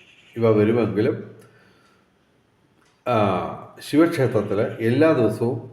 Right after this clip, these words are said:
ദർശനം നടത്തുക. തിങ്കളാഴ്ച ശിവന് വഴിപാടുകൾ നടത്തുക,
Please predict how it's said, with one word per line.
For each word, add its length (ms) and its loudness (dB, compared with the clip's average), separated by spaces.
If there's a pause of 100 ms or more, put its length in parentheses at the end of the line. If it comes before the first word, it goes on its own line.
(100)
ദർശനം 460 0
നടത്തുക. 580 -4 (1400)
തിങ്കളാഴ്ച 800 2 (2000)
ശിവന് 500 2
വഴിപാടുകൾ 580 4
നടത്തുക, 600 0